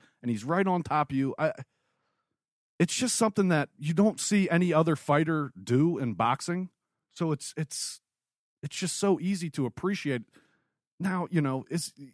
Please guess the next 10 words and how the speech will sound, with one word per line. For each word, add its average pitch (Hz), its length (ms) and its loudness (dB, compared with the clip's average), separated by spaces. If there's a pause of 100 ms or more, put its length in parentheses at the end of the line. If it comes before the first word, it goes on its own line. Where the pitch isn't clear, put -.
(200)
you, 165 200 -12
you 180 140 -4
hear 202 160 0
people 185 240 -4
kinda 170 220 0
complaining 156 480 -2
after 123 200 -6
this 117 140 -6
fight 123 220 -6
about, 107 300 -4